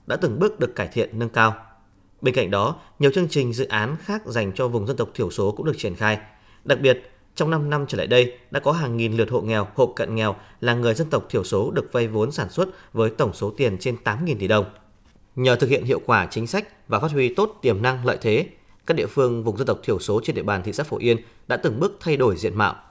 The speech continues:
đời sống người dân được nâng lên, tỷ lệ xóm xã đặc biệt khó khăn giảm mạnh theo từng năm. Đến nay, sau rà soát, một trăm phần trăm xóm xã đặc biệt khó khăn trên địa bàn thị xã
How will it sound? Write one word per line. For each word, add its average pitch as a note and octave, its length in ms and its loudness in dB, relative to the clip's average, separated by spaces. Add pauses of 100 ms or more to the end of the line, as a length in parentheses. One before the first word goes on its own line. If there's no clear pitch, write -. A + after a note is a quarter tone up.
(180)
đời A2+ 120 2
sống C#3 280 -2
người B2+ 120 2
dân D3+ 180 0
được G#2 160 -4
nâng A#2+ 160 0
lên, A#2 180 4 (320)
tỷ A#2 100 2
lệ F2 180 0
xóm A2+ 320 0
xã - 200 -2
đặc - 200 -4
biệt A2 160 -2
khó F#2+ 100 -6
khăn B2+ 260 -4
giảm G2+ 260 -4
mạnh G#2 220 -4
theo A#2+ 140 -6
từng F#2+ 120 -6
năm. G#2+ 220 0 (500)
Đến A2+ 160 2
nay, B2 220 4 (220)
sau A#2+ 180 0
rà G#2 140 -2
soát, - 220 -2 (260)
một C3+ 140 0
trăm F3 120 -2
phần A#2 100 -2
trăm C3+ 220 -4
xóm B2+ 240 -2
xã - 140 -8
đặc - 100 -2
biệt A2 180 -2
khó G2 100 -6
khăn C3 320 -4
trên C3 160 -2
địa A2 80 -4
bàn F#2+ 260 0
thị G2+ 120 -8
xã A#2+ 260 -2